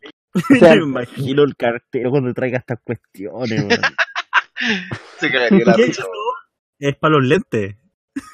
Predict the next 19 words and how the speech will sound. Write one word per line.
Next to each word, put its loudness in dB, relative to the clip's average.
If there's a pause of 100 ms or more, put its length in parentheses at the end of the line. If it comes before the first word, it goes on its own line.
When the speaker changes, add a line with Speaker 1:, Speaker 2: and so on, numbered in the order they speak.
(500)
Speaker 3:
Es 4
un 4
estuche, 0
un 0
estuche. -8
Speaker 2:
Es -6
un 4
estuche. 0
¿Y -8
qué -6
voy 2
a 0
guardar 0
ahí? 0 (400)
Eh, -10 (640)
lente, 0 (200)
lente. -2
Speaker 3:
Lentes, -6
po. -20